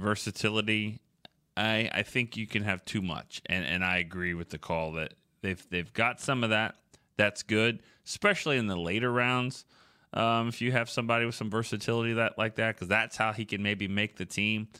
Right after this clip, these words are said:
But when you're talking about higher end players, first and second round, I, I don't know, I don't know if I want a jack of all trades because that guy is, a,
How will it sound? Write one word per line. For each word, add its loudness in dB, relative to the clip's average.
But 4
when 0
you're 0
talking 2
about 0
higher 2
end 0
players, 0
first -2
and -4
second 0
round, -2
I, 2
I 2
don't -2
know, 2
I 0
don't -2
know 4
if -2
I 4
want 4
a -6
jack 2
of -4
all 2
trades -2
because -2
that 2
guy 2
is, 0
a, -4